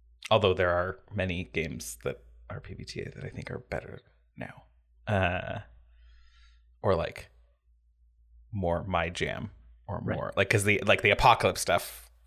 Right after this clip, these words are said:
Speaker 1: doesn't hugely
Speaker 2: Yeah.
Speaker 1: pull me.
Speaker 2: I mean, we had fun playing Thirsty Sword Lesbians, right?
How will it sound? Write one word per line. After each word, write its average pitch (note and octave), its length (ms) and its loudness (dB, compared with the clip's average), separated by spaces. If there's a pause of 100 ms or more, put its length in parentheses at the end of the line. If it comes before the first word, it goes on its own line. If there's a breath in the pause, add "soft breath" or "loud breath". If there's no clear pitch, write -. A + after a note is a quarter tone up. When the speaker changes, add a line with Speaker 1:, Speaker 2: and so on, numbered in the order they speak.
(220)
Speaker 1:
doesn't F2 380 -2 (2000 soft breath)
hugely - 520 -12 (840)
Speaker 2:
Yeah. - 120 -6
Speaker 1:
pull F2 160 0
me. - 240 -14 (200)
Speaker 2:
I - 40 2
mean, E3 140 4
we G#3 120 4
had G#3+ 140 0
fun C#3+ 240 2
playing C3+ 460 0 (140)
Thirsty C3 280 2
Sword B2 280 2
Lesbians, C#3+ 480 0
right? F#3+ 220 -2